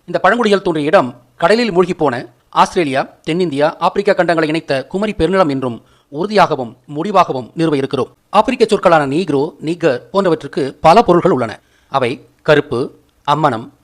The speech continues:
மூலம் என்பன. அதேபோல இந்திய சொற்களான நாகா, நக்கமர், நாக் என்பவற்றுக்கும் பல பொருள்கள் உள்ளன. அவை கருப்பு, அம்மனம், மூலம், மனிதன் என்பனவாகும். இந்த இரண்டு பெயர் தோப்புகளின் பொருள்களில் ஒன்று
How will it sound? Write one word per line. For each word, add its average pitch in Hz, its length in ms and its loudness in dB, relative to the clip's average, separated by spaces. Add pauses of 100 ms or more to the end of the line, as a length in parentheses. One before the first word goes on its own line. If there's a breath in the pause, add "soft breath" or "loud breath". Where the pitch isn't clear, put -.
(140)
மூலம் 143 460 0
என்பன. 123 360 -6 (300)
அதேபோல 151 540 0 (200)
இந்திய 226 300 0
சொற்களான 147 480 2
நாகா, 135 520 -2 (300)
நக்கமர், 143 440 -2 (220)
நாக் 147 480 -4
என்பவற்றுக்கும் 151 680 -2
பல 185 180 4
பொருள்கள் 160 280 0
உள்ளன. 117 300 -8 (220)
அவை 131 340 -4 (320)
கருப்பு, 147 460 -2 (340)
அம்மனம், 131 400 -2 (300)
மூலம், 147 460 -2 (260)
மனிதன் 147 500 -6 (140)
என்பனவாகும். 143 560 -2 (360)
இந்த 190 140 -4
இரண்டு 226 300 2
பெயர் 226 180 0
தோப்புகளின் 180 440 0
பொருள்களில் 170 480 -2
ஒன்று 147 480 -2